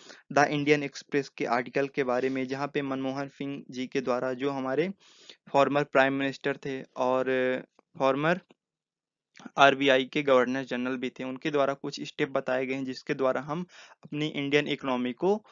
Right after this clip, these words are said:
रिवाइव कर सकते हैं या इंडियन इकोनॉमी को again ग्रोथ में ला सकते हैं। So let's begin।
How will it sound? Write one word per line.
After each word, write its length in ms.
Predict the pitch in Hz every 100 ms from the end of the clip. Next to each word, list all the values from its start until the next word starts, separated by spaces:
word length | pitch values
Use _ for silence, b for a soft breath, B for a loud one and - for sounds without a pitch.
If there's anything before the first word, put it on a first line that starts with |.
| b b b -
रिवाइव 600 | 143 139 139 131 131 131
कर 140 | 143
सकते 340 | - 135 -
हैं 280 | 135 135 131
या 220 | 135 139 -
इंडियन 260 | 151 135 131
इकोनॉमी 400 | 131 131 127 127
को 180 | 127 165
again 420 | 143 131 147 208 - b b -
ग्रोथ 340 | 135 135 -
में 200 | 151 202 - 131
ला 120 | 123
सकते 360 | 131 123 -
हैं। 240 | 123 117 135 _ _ _ _ _ _ _ _ _ _ _ -
So 220 | - 151
let's 420 | 139 147 - -
begin। 360 | 135 127 123